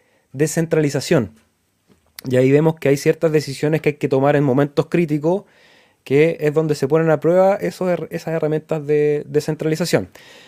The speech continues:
Para hacer un muy breve resumen, hay una plataforma en la red de Solana que se llama Solend, que la tenemos aquí en pantalla,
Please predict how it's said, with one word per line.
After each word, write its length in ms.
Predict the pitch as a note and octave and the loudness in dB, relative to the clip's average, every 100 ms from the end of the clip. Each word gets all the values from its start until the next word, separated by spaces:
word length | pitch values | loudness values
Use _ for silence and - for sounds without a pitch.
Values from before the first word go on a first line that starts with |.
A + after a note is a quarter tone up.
| - _ | -20 _
Para 140 | - C#3+ | 0 0
hacer 160 | - | 0
un 120 | F#3+ E3+ _ - | -2 -4 _ -2
muy 220 | F3+ A3 | 2 6
breve 240 | G3+ G3+ | 6 6
resumen, 540 | F#3 F3+ F3+ D3+ F3 G3+ | 4 2 0 2 0 -2
hay 140 | C#3+ | -2
una 140 | D#3 D#3 | 0 2
plataforma 720 | D3+ C#3+ - D3+ D3+ D#3+ D#3+ | 2 0 0 0 0 -2 -2
en 180 | D3+ C3 | -6 -2
la 80 | C3 | 0
red 160 | C3+ C#3 | 0 0
de 100 | D3 | -2
Solana 320 | D3+ D#3 E3 | 0 0 0
que 80 | D3+ | -2
se 80 | |
llama 180 | C#3 C#3 - | -2 -4 -6
Solend, 640 | - A2+ A#2 D3+ F3+ - | -4 0 0 -2 -4 -10
que 100 | C3+ | -6
la 100 | C3 | -4
tenemos 340 | B2 B2 C3 | -4 -6 -6
aquí 120 | B2+ C3 | -6 -6
en 80 | |
pantalla, 640 | C3+ C3 B2+ D#3 C#3+ E3+ | -6 -8 0 2 4 2